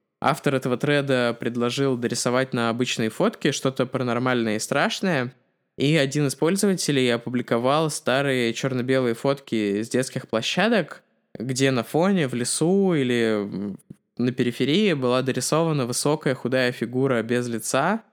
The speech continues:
в чёрном костюме с галстуком. И так, собственно, родился Слендермен. Это тред две тысячи девятого года, и он до сих пор существует, но фотки уже не видно,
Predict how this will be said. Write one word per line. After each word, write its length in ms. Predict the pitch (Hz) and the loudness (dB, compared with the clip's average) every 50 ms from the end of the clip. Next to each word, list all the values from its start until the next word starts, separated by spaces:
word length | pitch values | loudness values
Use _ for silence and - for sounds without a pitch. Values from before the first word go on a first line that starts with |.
| _ - | _ -16
в 80 | - | -8
чёрном 340 | - - 143 147 151 147 139 | -2 0 0 2 2 0 0
костюме 420 | - - 117 - - 143 151 147 | -2 -2 -4 -2 -2 0 0 0
с 60 | 131 127 | 0 0
галстуком. 580 | 131 120 113 113 - - - - - 101 - - _ _ _ _ _ _ _ _ _ _ _ - | 2 0 0 0 -4 -10 -12 -12 -12 -12 -12 -16 _ _ _ _ _ _ _ _ _ _ _ -6
И 160 | - 131 127 | -2 -2 -2
так, 280 | 123 - 120 139 143 - | 0 2 0 0 0 0
собственно, 360 | - 151 135 - - - 131 | -2 -2 -2 -2 -4 -2 0
родился 540 | 120 113 113 123 127 135 135 - - 113 113 | 0 2 0 0 0 0 0 0 -2 -2 -2
Слендермен. 640 | - - 127 120 123 123 127 131 120 113 101 101 101 | -2 -2 -2 -2 0 -2 -2 -2 0 -2 -2 -2 -4
Это 240 | 85 98 107 - - | -6 -6 -6 -6 -4
тред 240 | - 143 139 135 131 | 0 0 0 0 0
две 80 | 131 | -2
тысячи 240 | 120 - 127 - - | -4 -2 -2 -2 -2
девятого 380 | 131 123 127 131 - 131 127 123 | 0 0 0 0 0 0 -2 -2
года, 340 | 123 135 160 202 214 208 | 0 2 2 2 2 2
и 60 | 202 170 | 2 0
он 100 | 139 131 | 0 -2
до 80 | 127 | -4
сих 140 | 131 - - | -6 -8 -4
пор 160 | - 139 135 | -2 -2 -2
существует, 680 | - - - - - - - 170 185 214 226 226 208 - | -2 -4 -6 -6 -8 -8 -4 0 0 2 2 0 0 -2
но 240 | 143 135 139 139 135 | -2 0 2 0 0
фотки 340 | 135 - 160 170 - - 143 | 0 0 -2 -2 0 0 0
уже 280 | 135 131 127 143 139 131 | 0 0 0 0 0 0
не 180 | 123 123 120 | 0 -2 -2
видно, 760 | 120 147 202 220 233 262 226 196 151 131 123 113 110 113 113 | 0 0 0 0 2 2 2 2 2 2 0 -2 -2 -4 -6